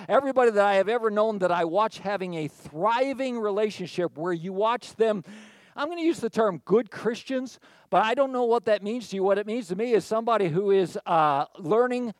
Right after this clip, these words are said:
and growing in their love for God and love for other people and caring about them and, and sharing with them the love of God.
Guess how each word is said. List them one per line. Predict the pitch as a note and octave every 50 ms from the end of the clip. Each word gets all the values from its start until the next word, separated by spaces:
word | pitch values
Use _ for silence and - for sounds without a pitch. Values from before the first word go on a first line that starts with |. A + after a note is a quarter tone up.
| _
and | - - D#3+ D3+
growing | - B2+ C#3 D#3+ G3+ A3+ A#3 A#3 A#3+ B3 A#3+ A#3
in | G3 - F3 F3+
their | F3 E3 D#3+
love | D#3+ D3+ E3 F3 G#3+ B3 B3 F#3+
for | - - E3 D3+
God | A#2+ D3+ F3+ F#3 G#3 A3 A#3 B3 A3+ -
and | - D#3+ D#3 D#3
love | E3 F#3+ A#3 B3
for | - _ G3+ G3+ F#3 -
other | F#3+ G3 A3+ G#3+ G#3+ F#3
people | - - F#3 A3 A3 - B3+ A#3 A3 - A3 A#3+ B3 A#3+ F#3+
and | - F#3 D3+ -
caring | - F#3+ A#3 A#3+ A#3
about | A3 G#3+ G3+ G3 F#3 -
them | G#3+ A#3 B3 A#3 G#3+
and, | F#3 F3 F#3+
and | F3 F3 E3+ E3
sharing | - - - G#3 A#3 B3 B3 A#3 A3
with | G3+ F#3+ -
them | G#3+ A3+ A3+ A3
the | G#3+
love | G3+ G3 G3+ G3+ G3+
of | F#3+ D#3+
God. | F3+ G3 G3+ G#3 G#3+ A3+ G#3+